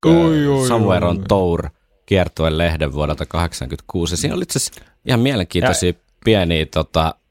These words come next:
Speaker 2: detskuja, ö, semmosia tiedon murusia, jotka on esimerkiksi internetissä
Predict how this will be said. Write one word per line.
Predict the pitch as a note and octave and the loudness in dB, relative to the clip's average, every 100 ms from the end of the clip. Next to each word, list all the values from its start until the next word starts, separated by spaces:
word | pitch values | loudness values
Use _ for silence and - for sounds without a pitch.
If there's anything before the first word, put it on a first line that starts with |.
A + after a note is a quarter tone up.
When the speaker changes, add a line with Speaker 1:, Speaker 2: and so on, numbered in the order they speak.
| _ - | _ 0
Speaker 2:
detskuja, | G#2+ - - E2+ D#2+ D2 - _ _ _ - | 0 0 -6 -2 -2 -2 -10 _ _ _ -10
ö, | D2 C#2 C#2+ D2 D2+ D2 | -6 -2 -2 -2 -4 -2
semmosia | C3 A#2+ A2 A#2 - _ _ | 0 0 0 0 -2 _ _
tiedon | C3+ A#2+ G2 | 2 2 4
murusia, | G#2 G2 E2+ D#2 | 2 0 -2 -2
jotka | D2+ - D2 D2+ | -4 -4 -4 -2
on | D#2 A#1+ | -4 -4
esimerkiksi | E2 F2 F2+ E2+ G2+ | -4 -2 -4 -2 -4
internetissä | F2 D#2 D2 C#2+ C#2 - | -2 -4 -6 -6 -6 -6